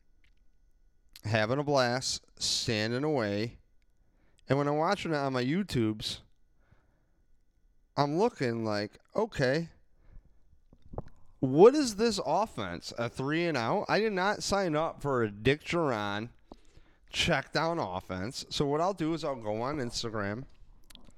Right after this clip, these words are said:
and I'll make a video of my emotional breakdowns.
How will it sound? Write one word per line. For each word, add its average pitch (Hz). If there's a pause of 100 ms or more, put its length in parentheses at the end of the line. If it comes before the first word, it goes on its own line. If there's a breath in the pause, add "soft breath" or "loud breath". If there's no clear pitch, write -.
(400 soft breath)
and 113
I'll 117
make 101
a 147
video 113 (640 soft breath)
of 113
my 117
emotional 113
breakdowns. 107